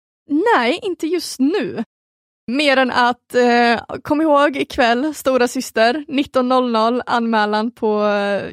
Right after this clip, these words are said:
vi har bara en Instagram och en Facebookgrupp än så länge som heter, eh, Samtal med Stora Syster på Facebook och, eh, Samtal med Stora Syster på Instagram. Så anmälan där finns i vår, eh, beskrivning.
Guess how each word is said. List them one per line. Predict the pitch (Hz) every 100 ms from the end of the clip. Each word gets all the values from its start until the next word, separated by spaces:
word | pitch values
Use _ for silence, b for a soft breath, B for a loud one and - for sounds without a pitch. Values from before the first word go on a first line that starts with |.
| - -
vi | 254
har | 254 233
bara | 247 240
en | 214
Instagram | 247 214 - 208 214 214
och | 214
en | 220
Facebookgrupp | 226 214 - - 214 -
än | 220
så | 214
länge | 214 208 -
som | 220 220
heter, | 208 202 214 208
eh, | 214 214 - _ _ _ -
Samtal | 254 240 233
med | 220
Stora | - 214
Syster | 214 196 202
på | 202
Facebook | - 277 262 277 277 - -
och, | - 208 _ -
eh, | - 214
Samtal | 214 208 214 202
med | 214
Stora | - 196
Syster | 196 -
på | -
Instagram. | 240 - - - 202 _ _ _ _ -
Så | 226
anmälan | 254 240 226 202 208 220
där | 214 190 190 - _ _ _ _ _ _ _
finns | 214 190 -
i | 220 196 196
vår, | 196 196 220
eh, | 214
beskrivning. | 208 - 277 202 -